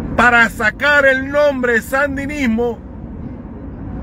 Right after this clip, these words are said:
de la lucha azul y blanco. Quieren eliminar, están presionando, están presionando a los organismos internacionales.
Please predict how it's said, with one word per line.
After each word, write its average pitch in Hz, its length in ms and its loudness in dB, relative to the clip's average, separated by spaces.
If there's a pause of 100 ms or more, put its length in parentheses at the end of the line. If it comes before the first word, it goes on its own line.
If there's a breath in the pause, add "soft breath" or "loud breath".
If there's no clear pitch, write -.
(1500)
de 220 160 4
la 240 160 4
lucha 254 320 0
azul 262 240 -4
y - 20 -4
blanco. 294 480 0 (1600)
Quieren 294 500 4
eliminar, 277 500 -2
están 277 360 -2
presionando, 262 1300 2 (2750)
están 240 400 2
presionando 269 720 2
a 226 60 -2
los 214 120 -4
organismos 262 640 -2
internacionales. 269 1200 2